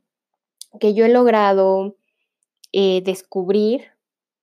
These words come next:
del mes de septiembre y también durante todo este año, porque en, en general el año ha sido bastante interesante y te los quiero compartir uno a uno.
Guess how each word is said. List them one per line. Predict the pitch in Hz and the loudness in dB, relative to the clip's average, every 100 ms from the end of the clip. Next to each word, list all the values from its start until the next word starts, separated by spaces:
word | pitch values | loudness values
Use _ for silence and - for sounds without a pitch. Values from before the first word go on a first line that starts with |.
| _ _ _ _ _ _ | _ _ _ _ _ _
del | - 196 196 190 190 | -10 -4 -2 -2 -4
mes | 196 196 190 | -4 -6 -4
de | 208 214 214 - | -2 -2 -4 -10
septiembre | 175 _ 214 202 202 | -14 _ -4 -2 0
y | 214 | -2
también | 214 208 247 277 | -2 0 0 2
durante | 320 262 196 170 | 0 0 -2 -4
todo | 196 185 | -2 -2
este | 190 185 | -4 -8
año, | 175 - - | -12 -12 -12
porque | 185 190 | -12 -10
en, | 190 185 | -8 -8
en | 202 202 | -10 -8
general | 202 208 220 240 | -6 -4 -2 0
el | 226 | 0
año | 214 202 196 | 0 -2 -4
ha | |
sido | 202 185 180 | -4 -6 -6
bastante | 180 - 185 175 170 170 170 - - - - | -8 -10 -10 -8 -8 -8 -8 -16 -20 -20 -6
interesante | 196 190 170 175 202 196 185 180 262 - _ _ _ _ _ | -4 -2 -4 -2 -2 -2 -2 -2 -4 -8 _ _ _ _ _
y | - 262 254 | 0 2 2
te | 277 | 0
los | 285 294 | 0 0
quiero | 294 311 320 | 2 2 2
compartir | 285 226 190 196 208 220 233 - | 0 0 -2 -2 0 0 0 -4
uno | 202 196 | -4 -2
a | 180 | -2
uno. | 165 165 | -4 -8